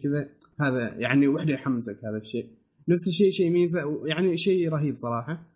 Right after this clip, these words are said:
اللي إحنا نسمع عنه كثير الحين في الألعاب، Butterfly Effect، اللي هو تأثير الفراشة. أي حدث أنت تسويه، أي خيار أنت تختاره راح يأثر في ال-، في الخيارات القادمة. في هذا الأنمي يتكلموا فيه بشكل أكثر.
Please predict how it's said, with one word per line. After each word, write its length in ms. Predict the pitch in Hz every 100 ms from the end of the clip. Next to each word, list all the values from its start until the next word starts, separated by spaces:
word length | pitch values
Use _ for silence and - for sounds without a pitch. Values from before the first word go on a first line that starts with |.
| _ 143
اللي 140 | 160
إحنا 200 | 160 170
نسمع 240 | 165 156 -
عنه 160 | 156
كثير 300 | 143 - 156
الحين 200 | 127 143
في 60 | 131
الألعاب، 360 | 127 120 135 151
Butterfly 540 | 135 127 120 120 101
Effect، 240 | 113 160 - _ _ _ -
اللي 140 | 127
هو 100 | 143
تأثير 440 | 139 135 139 139 123
الفراشة. 500 | 123 117 127 160 180
أي 140 | 160
حدث 280 | 156 147 143
أنت 160 | 139
تسويه، 420 | 139 - 139 151 156
أي 120 | 165
خيار 260 | 165 156 143
أنت 120 | 139
تختاره 600 | 139 - 147 156 190 - _ _
راح 120 | 143
يأثر 440 | 143 131 156 160 139
في 100 | 143
ال-، 720 | 135 127 127 117 110 107 107 - _ _
في 20 |
الخيارات 540 | 143 151 139 131 127 127
القادمة. 480 | 117 131 147 180 190 - -
في 100 | 151
هذا 200 | 165 165
الأنمي 360 | 151 156 185 220
يتكلموا 440 | 180 - 165 147
فيه 140 | 143 135
بشكل 300 | 135 123 113
أكثر. 420 | 113 151 180